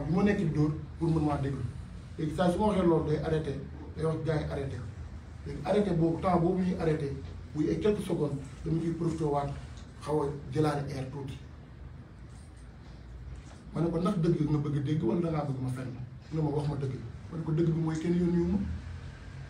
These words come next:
Kenn yónniwu ma. Jox naa la sama téléphone, vérifié nga,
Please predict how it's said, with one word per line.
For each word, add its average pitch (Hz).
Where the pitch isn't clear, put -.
Kenn 233
yónniwu 196
ma. 185
Jox 170
naa 180
la 160
sama 160
téléphone, 170
vérifié 180
nga, 160